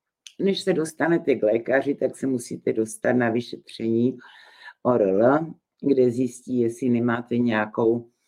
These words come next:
vadu, která tomu brání.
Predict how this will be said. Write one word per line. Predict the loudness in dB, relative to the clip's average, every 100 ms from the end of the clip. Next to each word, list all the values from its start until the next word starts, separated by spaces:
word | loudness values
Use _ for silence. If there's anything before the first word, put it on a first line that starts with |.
| _ -20 -10
vadu, | 0 2 4 4 4 0 -12 _ _ -20 _ _
která | -4 -2 0
tomu | 0 0 0 -2 -6 -16 -4
brání. | -2 -2 0 2 4 2 2 2 2 0